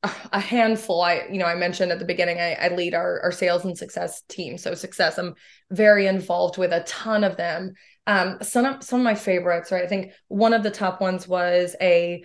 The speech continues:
um, a very large enterprise customer that came to us looking to do a pilot, right? In a, in a small region where they had these field technicians, right? So we're talking about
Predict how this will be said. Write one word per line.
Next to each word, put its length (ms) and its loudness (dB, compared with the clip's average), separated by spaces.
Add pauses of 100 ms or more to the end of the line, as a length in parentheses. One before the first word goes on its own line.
(220)
um, 360 -2
a 60 -2
very 240 4
large 260 2
enterprise 460 -2
customer 520 -4
that 160 -6
came 260 -2
to 100 2
us 300 0 (380)
looking 600 4
to 140 -6
do 120 2
a 80 2
pilot, 680 0
right? 280 2
In 140 -2
a, 280 0
in 80 -2
a 220 -2 (180)
small 440 2
region 640 -2 (280)
where 160 0
they 140 6
had 340 -2
these 380 -4 (260)
field 360 2
technicians, 760 -4
right? 200 2
So 60 -4
we're 80 0
talking 380 -4
about 340 0